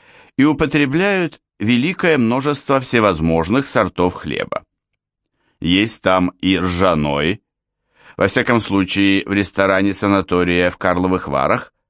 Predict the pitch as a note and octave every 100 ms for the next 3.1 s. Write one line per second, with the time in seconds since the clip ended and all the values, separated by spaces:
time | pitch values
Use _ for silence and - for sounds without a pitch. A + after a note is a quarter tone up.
0 | _ _ _ - - A#2 G#2+ G#2+ C#3 D3
1 | A#2 G2+ G2+ A#2+ A#2 A#2+ G2 F2 F2+ -
2 | - F2+ F#2+ E2+ E2+ E2+ G2+ F#2 A#1+ G1+
3 | G1+